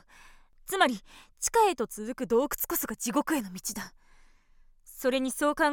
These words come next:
えれば、柱の連なるというのもすぐに理解できる。わかるか？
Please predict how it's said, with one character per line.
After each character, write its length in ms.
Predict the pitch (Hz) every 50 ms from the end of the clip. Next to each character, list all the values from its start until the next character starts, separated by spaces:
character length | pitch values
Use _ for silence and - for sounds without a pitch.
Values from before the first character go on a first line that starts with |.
| 302
え 80 | 311 285
れ 80 | 220 185
ば、 180 | 196 196 185 - - - - - - -
柱 380 | - 247 254 - - 254 302 285
の 100 | 285 277 - - 285
連 140 | 285 294 285
な 80 | 285
る 160 | 254 220 190 - _ _ _ - - - -
と 100 | - 339
い 120 | 269 277 320
う 80 | 311
の 80 | 277 247
も 80 | 233 226
す 140 | - -
ぐ 100 | 294 349
に 120 | 285 226 208
理 100 | 269 262
解 160 | - 254 226
で 100 | - -
き 120 | - 262
る。 80 | - - - _ _ - - - - - _ _ - - - - - - - - - - - - - -
わ 180 | 208 240 240
か 140 | - - 277
る 80 | 214 196
か？ 240 | - - - -